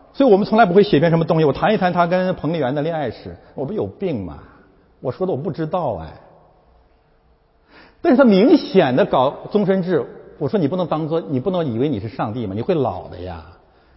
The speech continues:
你衰老了怎么办？你衰老的国家怎么办？人民怎么办？你天天欺-，欺骗一代一代的孩子们，跟他们讲爱国主义、爱党主义，你践踏教会，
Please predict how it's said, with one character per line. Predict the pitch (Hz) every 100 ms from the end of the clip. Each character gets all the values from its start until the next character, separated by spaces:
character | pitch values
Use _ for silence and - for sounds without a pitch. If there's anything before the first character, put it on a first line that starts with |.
| _ _ _ _
你 | - 156
衰 | - - 180
老 | 160 110
了 | 127
怎 | 110
么 | 98
办？ | 104 90 90
你 | 139
衰 | - 196
老 |
的 | 151
国 | 127 170
家 | 160
怎 | 147
么 | 110 95
办？ | 113 95 - -
人 | 143
民 | 165 151
怎 | 139
么 | 101
办？ | 101 101 80 - - -
你 | 151
天 | 208
天 | 202
欺-， | - - 233
欺 | - 220
骗 | 185 190
一 | 160
代 | 190 170
一 |
代 | 170
的 | 147
孩 | - 127
子 | 151
们， | 147
跟 | 151
他 |
们 | 151
讲 | 147 123
爱 | 147 135
国 |
主 | 131 110
义、 | 123 120
爱 | 131 135
党 | 120 120
主 | 127 104
义， | 110 95 - - _ _ _ _ _ _ _
你 | 165
践 | 135 190 156
踏 | 147
教 | 131 135
会， | 113 135